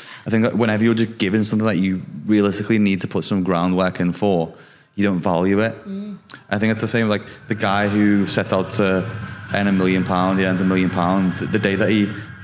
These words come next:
Speaker 1: crosses over the nine hundred ninety-nine thousand mark to the next day, and it doesn't, nothing, there's not, like, a, a party of people come running through your house going, "Woo, you're a millionaire." It's the same,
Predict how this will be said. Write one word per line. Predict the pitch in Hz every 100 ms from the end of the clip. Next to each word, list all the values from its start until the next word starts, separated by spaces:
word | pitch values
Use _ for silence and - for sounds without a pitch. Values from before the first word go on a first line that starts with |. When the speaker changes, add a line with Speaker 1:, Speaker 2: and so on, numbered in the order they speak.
| -
Speaker 1:
crosses | 107 101 95
over | 98 92
the | 92
nine | 90 90
hundred | 92 92
ninety-nine | 92 90 87 95 90
thousand | 90 87 87 92
mark | 95 92
to | -
the | 92
next | 85 -
day, | 92
and | 90 90 87
it |
doesn't, | 104 117 120 - -
nothing, | 120 170
there's | 135 110 107
not, | 107
like, | 117 127
a, | 107 - -
a |
party | - 101 95 92
of | 95
people | 98 101
come | 117 101
running | 95 92
through | 101
your | 92
house | 101
going, | 95 110
"Woo, | 226 320 311 269 190
you're | 120
a |
millionaire." | 95 92 104 104 82
It's | -
the |
same, | - 107 101 107